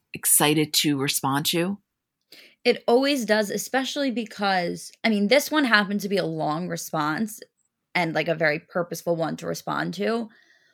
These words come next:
Speaker 2: She responds to so many comments on her Instagram. It's actually unbelievable to me. Like,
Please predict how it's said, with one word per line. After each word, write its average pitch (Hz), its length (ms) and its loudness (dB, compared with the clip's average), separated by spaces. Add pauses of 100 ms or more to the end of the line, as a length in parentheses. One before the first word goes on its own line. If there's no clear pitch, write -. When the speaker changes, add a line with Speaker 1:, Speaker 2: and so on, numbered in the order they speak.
(500)
Speaker 2:
She - 360 4
responds 226 640 2
to 226 220 -2
so 214 920 2
many 190 400 0
comments 180 560 -2
on 185 120 -2
her 180 100 -4
Instagram. 214 560 -2
It's 214 140 -6 (120)
actually 214 540 2
unbelievable 175 580 -2
to - 140 -10
me. 147 80 -8
Like, - 180 -6